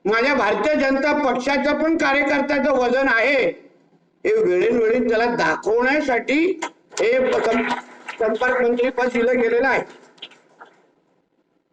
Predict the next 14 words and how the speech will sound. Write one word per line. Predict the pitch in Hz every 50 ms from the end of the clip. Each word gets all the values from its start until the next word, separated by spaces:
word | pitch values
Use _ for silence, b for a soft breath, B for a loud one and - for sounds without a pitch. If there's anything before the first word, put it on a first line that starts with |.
| _ _ _ _ _ - -
संपर्क | 214 226 214 226 247 254 240 233
मंत्री | 226 220 220 233 240 233
पद | - 226 240 208
दिलंय | 208 208 208 220
म्हणून | 247 240 269 311 339
सरळ | - 269 277 311 349 359
स्पष्ट | 359 - - 311 330 311 320 311 277
आहे, | 220 202
त्याच्यामध्ये | 208 208 202 214 247 247 247 254 262 240
इकड | 226 - - 254 269 254 254
तिकडचा | 269 - 247 254 247 262 269
काही | 254 226 202 247 277
विषय | 262 247 208 - 233 254
नाही. | 262 247 165 -